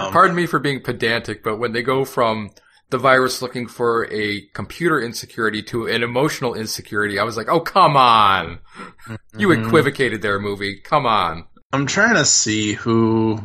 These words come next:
Speaker 1: voiced, uh, the insecurity virus, 'cause I know I've heard that voice before.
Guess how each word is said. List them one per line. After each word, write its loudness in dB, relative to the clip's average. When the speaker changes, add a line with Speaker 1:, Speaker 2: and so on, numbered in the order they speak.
Speaker 1:
voiced, -2
uh, 2
the 0
insecurity 0
virus, 0
'cause -2
I 2
know -2
I've -6
heard -6
that -4
voice -8
before. -8